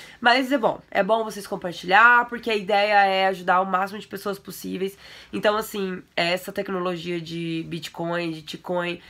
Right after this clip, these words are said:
eu penso que no Brasil tem um monte de gente que tá endividada, que não tem acesso a banco, não tem acesso a negócios. Então, visualize esse negócio como a sua volta pro mercado novamente. Você pode fazer negociações gigantes. Hoje em dia, vários lugares já aceitam aqui fora do país. É, é incrível.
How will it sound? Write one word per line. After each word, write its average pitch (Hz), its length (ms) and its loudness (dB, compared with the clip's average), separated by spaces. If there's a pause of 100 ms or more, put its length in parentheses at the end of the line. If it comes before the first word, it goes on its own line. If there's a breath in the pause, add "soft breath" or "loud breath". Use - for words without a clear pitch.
(200 loud breath)
eu 165 80 -2
penso 196 260 0
que 190 60 -10
no 190 100 -2
Brasil 185 280 -2
tem 196 100 -2
um 185 40 0
monte 196 240 -2
de 196 60 -10
gente 185 240 -4
que - 80 -12
tá 190 80 0
endividada, 175 600 -4
que 185 100 -10
não 180 120 -8
tem 180 320 -2
acesso 180 360 -6
a 170 40 -6
banco, 170 460 -6
não 170 100 -8
tem 180 120 -4
acesso 180 320 -8
a - 20 -6
negócios. 170 760 -4 (300 loud breath)
Então, 202 340 2
visualize 202 720 2
esse 226 220 -10
negócio 190 540 2
como 185 340 -2
a 185 240 0
sua 185 420 -2
volta 185 520 -4
pro 180 200 -10
mercado 180 640 -4 (160)
novamente. 175 680 -4 (320 loud breath)
Você 185 160 -4
pode 180 220 -2
fazer 180 140 -6
negociações 180 640 -6
gigantes. 180 460 -6
Hoje 175 140 -8
em 175 60 -8
dia, 175 220 -6
vários 180 440 0
lugares 180 300 -4
já 180 80 -8
aceitam 180 300 -8
aqui 196 100 -10
fora 185 400 -2
do 180 80 -8
país. 180 260 -4
É, 185 240 -4
é 196 60 -2
incrível. 190 760 -6